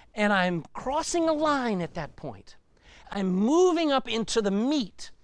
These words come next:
and from there I go soul winning, because all of a sudden I start talking to people, and they start throwing questions at me, and I start giving answers. And I move into the meat. And then from there, I'm studying my Bible. <clears throat> I, I was in Bible college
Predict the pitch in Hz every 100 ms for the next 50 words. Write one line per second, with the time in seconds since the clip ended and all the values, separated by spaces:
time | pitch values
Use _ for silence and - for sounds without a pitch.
0 | - - - 180 - 311 320 285 311 269
1 | 214 170 151 - - - 208 269 262 277
2 | 277 277 233 - - - 220 220 202 285
3 | 285 - 277 226 - - - 269 294 277
4 | 254 214 214 170 175 262 - - - -
5 | - 190 175 - 151 - 208 175 - 226
6 | - 208 214 220 233 208 202 - 196 196
7 | 131 185 202 233 269 349 359 - 143 -
8 | - - - - _ - 190 254 320 311
9 | 277 294 294 285 359 370 196 - - -
10 | - - 214 220 202 196 196 269 294 -
11 | - - 151 - - - 226 240 220 202
12 | 185 190 156 117 - - - 240 269 165
13 | - 160 185 - 185 175 156 156 254 269
14 | 202 143 131 -